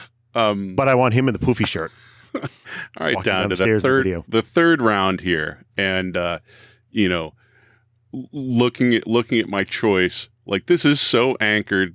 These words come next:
Speaker 2: nobody should be surprised. Um, uh, Depeche Mode, Black Celebration. Again,
Speaker 1: Yep.
Speaker 2: you know, latter half of the eighties, uh, totally in the same, same pocket.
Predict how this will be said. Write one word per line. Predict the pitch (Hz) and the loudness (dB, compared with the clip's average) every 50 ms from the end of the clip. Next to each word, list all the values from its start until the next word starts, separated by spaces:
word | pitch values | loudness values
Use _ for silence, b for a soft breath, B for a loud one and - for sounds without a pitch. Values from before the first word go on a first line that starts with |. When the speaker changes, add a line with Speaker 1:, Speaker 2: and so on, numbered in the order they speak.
| _ _ - | _ _ -6
Speaker 2:
nobody | 104 101 104 107 104 117 | -2 0 0 2 2 2
should | 117 - - 101 | 2 0 0 -2
be | 104 | -2
surprised. | 95 - 101 - - 104 98 92 87 85 85 87 85 82 - - - - - | -2 -2 -6 -4 -2 0 0 2 2 0 0 -2 -4 -4 -8 -12 -16 -12 -6
Um, | 95 92 90 87 87 82 80 - _ _ B B B B B B B _ | -4 -4 -4 -4 -6 -8 -12 -14 _ _ B B B B B B B _
uh, | 92 90 85 82 | -4 -2 -2 -4
Depeche | - 95 - - 131 131 120 - - - | -6 -8 -6 -4 -4 -4 -4 -6 -4 -2
Mode, | 101 98 98 95 92 85 - | 0 2 2 2 0 -2 -2
Black | 90 92 92 92 - - | 0 0 0 0 -2 -4
Celebration. | - - 95 92 90 78 85 85 85 78 73 - - 90 90 87 82 - - | -4 -2 -2 -2 -2 -4 -2 -2 -2 -2 -4 -6 -8 -8 -10 -12 -16 -12 -12
Again, | - 92 87 107 101 98 95 95 95 90 - - | -12 -6 -2 0 0 0 0 0 -2 -6 -8 -12
Speaker 1:
Yep. | - - | -16 -8
Speaker 2:
you | 113 101 92 | -4 -2 -2
know, | 85 82 80 78 - b b b b b b b _ | -2 -2 -6 -8 -12 b b b b b b b _
latter | 95 104 113 120 123 113 | -2 0 0 2 0 0
half | 110 120 120 120 - - | 0 0 -2 -2 -2 -2
of | 123 | -2
the | 110 101 - 98 | -2 0 0 -2
eighties, | 98 98 98 98 92 98 95 95 95 92 90 - - - B B B B B B B B B - _ - | -2 0 0 0 0 -2 -2 0 -2 -2 -2 -4 -6 -6 B B B B B B B B B -12 _ -2
uh, | 101 95 92 90 87 85 85 85 - _ _ _ _ | -2 0 0 0 -2 -2 -4 -8 -12 _ _ _ _
totally | - - 127 135 151 139 139 135 | -6 -2 -2 0 0 0 2 2
in | 120 110 | 2 2
the | 104 | 0
same, | - - - 110 104 104 101 101 98 101 - _ | -2 -2 0 0 0 0 0 -2 -4 -6 -8 _
same | - - 110 98 98 95 - | -6 -4 -2 -2 -2 -4 -8
pocket. | - - 117 104 101 101 - 98 82 - - | -6 -2 0 0 0 -2 -2 -4 -6 -6 -8